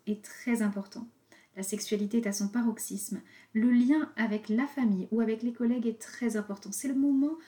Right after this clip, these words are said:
de valoriser ce lien-là. C'est le moment où ça te sera le plus facile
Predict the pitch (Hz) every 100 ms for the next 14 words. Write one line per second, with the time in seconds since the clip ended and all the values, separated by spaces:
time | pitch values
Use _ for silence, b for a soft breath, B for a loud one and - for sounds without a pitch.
0 | B _ 208 196 196 269 262 233 220 196
1 | 202 190 180 185 170 165 - _ _ _
2 | _ _ _ _ - - 196 196 226 202
3 | 196 190 - 208 190 - 202 - - 202
4 | 202 - 202 165